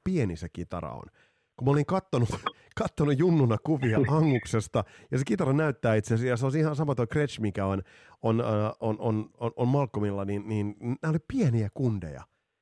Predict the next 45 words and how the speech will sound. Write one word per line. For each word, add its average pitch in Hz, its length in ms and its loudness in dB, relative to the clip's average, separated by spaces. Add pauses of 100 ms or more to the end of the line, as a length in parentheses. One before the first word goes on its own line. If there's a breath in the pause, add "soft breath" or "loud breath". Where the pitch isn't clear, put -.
(260)
Siis, 120 220 -6
et 147 120 -2
se, 190 160 -2
se 170 120 0
on, 208 60 2
niinku, 165 140 2
mielenkiintoinen 123 640 0
asia, 117 160 -4
ei 123 80 -2
sillä 135 180 0
nyt 131 100 -2
mitään 123 300 -2
tekoa 123 260 0
tämän 131 140 2
musiikin 123 340 0
kanssa 98 220 -4
sinällään 107 380 2
ole, 98 80 -2 (400 loud breath)
mutta 135 200 0
onhan 147 180 4
se, 120 80 0
niinku, 135 180 2
hauska, 139 300 0
että 117 100 -4
kun 135 100 0
nämä 123 120 2
tykittää 113 540 -2
lavalla 107 320 0
sitten, 95 240 -6
niinku, 92 200 -2
ö, 92 260 -6 (280)
kuten 113 280 -4
ovat, 98 280 -4 (840 soft breath)
ovat 120 280 0
tehneet 104 360 2
vuosikymmenen 101 580 -2
saatossa, 104 360 -4
niin 120 60 -2
sekin 151 300 -2
on 120 100 -2 (100)
sellainen 120 360 -4
pieni 123 440 2
vivahde 80 500 -6 (340)
tämän 95 160 -6
veljesparin 92 680 -6